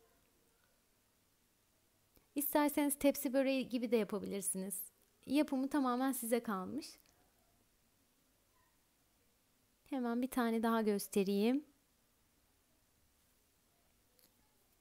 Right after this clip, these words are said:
Gerçekten bu böreği sık sık yaparım ve, e, yiyip de beğenmeyen hiç olmadı diyebilirim. Hatta patlıcan sevmeyene bile patlıcan sevdirebilecek cinsten. Çok hafif ve çok lezzetli oluyor.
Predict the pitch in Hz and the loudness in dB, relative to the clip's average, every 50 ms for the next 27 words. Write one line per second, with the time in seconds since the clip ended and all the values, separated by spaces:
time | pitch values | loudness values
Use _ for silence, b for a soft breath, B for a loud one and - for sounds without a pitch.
0 | _ _ _ _ b b b b b b b - 277 285 285 - 277 233 - 233 | _ _ _ _ b b b b b b b 4 4 4 4 2 0 -2 0 0
1 | 233 240 254 269 226 269 262 262 277 277 - - 302 - - - - - 247 247 | 0 2 2 2 4 4 4 6 6 6 6 4 4 2 0 -2 -2 0 0 0
2 | 247 - 247 254 294 294 277 269 277 269 B B B B B B B B 226 240 | 0 0 0 0 2 2 2 2 0 -2 B B B B B B B B -2 -2
3 | 233 233 233 233 247 277 302 302 302 - - 240 226 262 269 269 269 262 254 247 | 0 0 2 2 4 6 6 4 4 4 2 4 6 6 6 8 6 6 6 4
4 | 247 240 269 277 - - 269 247 247 240 233 240 208 269 240 240 247 247 240 240 | 2 0 -2 -4 -2 0 2 4 4 4 4 4 2 2 2 4 6 6 6 4
5 | 233 247 226 233 262 269 254 247 - - 247 240 240 - 240 226 - - 220 - | 4 2 2 2 2 2 0 0 0 0 0 0 2 2 0 0 0 -2 0 0
6 | 254 262 262 254 - 262 254 254 247 233 220 220 214 202 220 233 269 269 247 240 | 2 2 2 2 2 2 2 2 2 2 2 2 0 0 2 0 0 2 2 0
7 | 233 - 240 208 233 240 247 240 - - 233 226 196 226 214 226 208 208 185 226 | 0 0 -2 0 2 2 2 2 2 2 2 2 2 2 2 2 0 0 0 0
8 | 226 226 - - - 220 208 196 - - 240 262 294 - B B B B B B | 0 0 0 -2 0 0 0 0 0 -2 -2 -4 -4 -6 B B B B B B
9 | B B - - 294 294 - 262 277 - - 320 311 - 277 269 - 277 269 - | B B -6 -4 -4 -2 0 0 0 2 0 0 0 2 0 0 2 0 -2 0
10 | 233 240 220 202 196 202 190 190 - 196 196 196 196 196 190 202 220 277 | 2 2 2 4 2 0 -2 -2 -2 -4 -2 -2 -2 -2 -2 -2 -4 -4